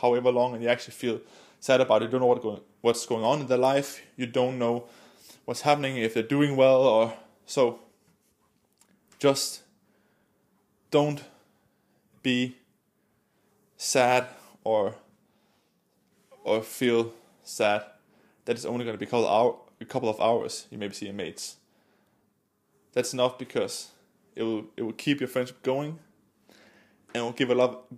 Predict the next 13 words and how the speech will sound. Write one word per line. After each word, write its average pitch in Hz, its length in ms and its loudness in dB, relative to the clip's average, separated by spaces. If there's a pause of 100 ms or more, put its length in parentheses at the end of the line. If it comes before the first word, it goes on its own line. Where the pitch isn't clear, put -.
(140)
a - 40 0
lot 127 160 4
of 123 100 -6
good 127 180 -2
energy 120 360 -8 (640)
to - 120 -12
you 117 40 -2
both, 113 420 -2 (1500)
and 117 140 -2
you 117 80 -4
would 117 140 -8
never 143 540 0 (2250)
regret 120 440 0